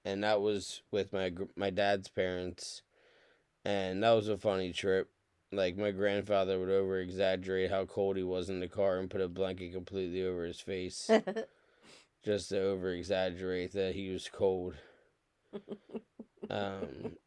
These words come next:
Speaker 1: and then we ended up living up there. We ended up living in Massachusetts, like, three years later. So,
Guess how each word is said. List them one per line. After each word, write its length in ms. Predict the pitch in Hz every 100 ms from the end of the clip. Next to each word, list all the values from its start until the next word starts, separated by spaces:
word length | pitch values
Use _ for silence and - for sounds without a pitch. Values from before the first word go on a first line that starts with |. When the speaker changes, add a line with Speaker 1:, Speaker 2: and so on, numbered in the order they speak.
| -
Speaker 1:
and 160 | 113 117
then 100 | 123
we 120 | 131
ended 260 | 127 120 131
up 120 | 117
living 320 | 101 120 131 107
up 200 | 90 -
there. 260 | 98 92
We 80 | 98
ended 220 | 113 104
up 100 | 110
living 360 | 101 101 113 113
in 100 | 98
Massachusetts, 1120 | 95 92 101 92 - 107 98 98 95 - - -
like, 540 | 104 98 92 87 - _ _ - - _ _
three 280 | 123 123 127
years 340 | 117 117 101
later. 500 | 101 107 104 82 69 - - _ _ - _ _ _ -
So, 720 | - 113 104 101 95 92